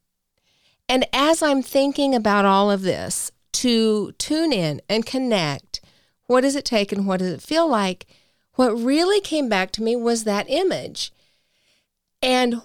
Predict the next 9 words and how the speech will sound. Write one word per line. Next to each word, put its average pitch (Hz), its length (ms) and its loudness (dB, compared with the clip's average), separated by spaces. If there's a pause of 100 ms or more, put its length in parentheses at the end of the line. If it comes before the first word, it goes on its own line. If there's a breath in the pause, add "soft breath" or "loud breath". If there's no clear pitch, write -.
wh-, 262 220 -2
how 359 400 2
are 403 140 2
we 294 160 0
teaching 254 580 -4
our 196 240 0
children 202 960 -4 (1120)
to 262 200 -4
connect 240 840 -2